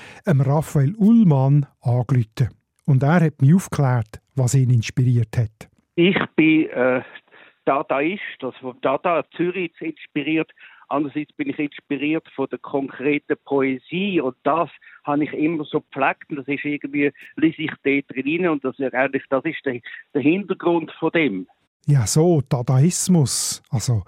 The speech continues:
Speaker 1: sinnfreie Gedichte, Lautgedichte, wo es um den Klang von der Sprache geht und nicht in erster Linie um den Inhalt.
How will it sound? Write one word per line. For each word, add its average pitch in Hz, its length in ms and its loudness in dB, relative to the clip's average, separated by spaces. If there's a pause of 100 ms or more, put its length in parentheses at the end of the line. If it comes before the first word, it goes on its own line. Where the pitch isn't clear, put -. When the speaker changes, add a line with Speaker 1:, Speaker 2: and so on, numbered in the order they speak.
(300)
Speaker 1:
sinnfreie 165 960 4
Gedichte, - 680 -2 (180)
Lautgedichte, 165 840 -2
wo 123 80 0
es - 120 -4
um 113 360 2
den 117 140 0
Klang 170 380 2
von 170 100 -2
der 160 100 0
Sprache 147 460 -2
geht 135 240 0
und 113 80 4
nicht 147 160 4
in 156 120 4
erster 147 280 2
Linie 143 300 4
um 143 60 4
den 139 100 4
Inhalt. 127 640 2